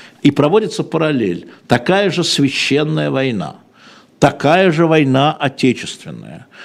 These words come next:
Такая же война против нацизма. И работает. Сорок один процент, я, то, что я тебе говорил, из тех, кто поддерживает С В О, а, главной, главной причиной своей поддержки называют борьбу с нацизмом.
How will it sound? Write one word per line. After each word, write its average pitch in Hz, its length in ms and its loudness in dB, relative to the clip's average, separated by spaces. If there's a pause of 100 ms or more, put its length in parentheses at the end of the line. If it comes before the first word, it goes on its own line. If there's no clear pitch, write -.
(120)
Такая 156 560 4
же 165 120 2
война 156 380 0
против 147 380 -4
нацизма. 90 580 -4 (320)
И 113 60 4
работает. 180 640 -2 (720)
Сорок 175 300 0
один 131 220 0
процент, 139 400 -2
я, 98 80 -2
то, 120 140 -2
что - 160 -4
я 104 40 0
тебе 107 140 -4
говорил, 110 300 2
из 117 160 -6
тех, 123 160 0
кто - 120 -4
поддерживает 107 640 -2
С - 180 -6
В 113 80 -2
О, 190 300 -2 (320)
а, 113 200 2
главной, 110 420 0 (100)
главной 113 600 0 (160)
причиной 151 540 2
своей 107 280 0
поддержки 135 720 -2 (220)
называют 131 480 0
борьбу 127 280 -2
с - 80 -14
нацизмом. 92 440 -6